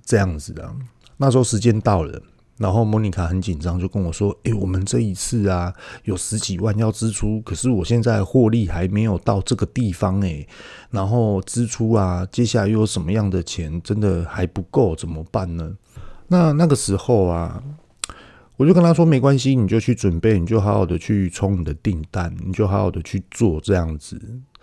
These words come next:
对啊，那，那我也只能这样子说啊，因为我不想要把全部所有事情说出来。那，那时候过了几天，他整个压抑住，可能压力太大，他就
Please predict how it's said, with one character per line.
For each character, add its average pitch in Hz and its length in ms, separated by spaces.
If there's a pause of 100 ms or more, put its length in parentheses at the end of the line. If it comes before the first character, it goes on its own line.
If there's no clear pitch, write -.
(260)
对 90 140
啊， 82 180
那， 120 220
那 160 120
我 147 160
也 156 120
只 - 160
能 85 160
这 101 100
样 90 180
子 80 200
说 82 400
啊， - 180
因 131 100
为 139 80
我 120 60
不 - 100
想 95 160
要 107 60
把 90 140
全 95 180
部 110 140
所 95 160
有 82 40
事 92 160
情 82 280
说 98 320
出 92 280
来。 98 300 (540)
那， 175 100
那 180 140
时 135 120
候 120 460 (180)
过 - 160
了 110 80
几 90 200
天， 104 340
他 113 160
整 104 160
个 80 180 (100)
压 107 260
抑 110 100 (120)
住， 85 340 (200)
可 - 120
能 101 220
压 127 180
力 120 180
太 101 220
大， 95 240
他 - 120
就 104 160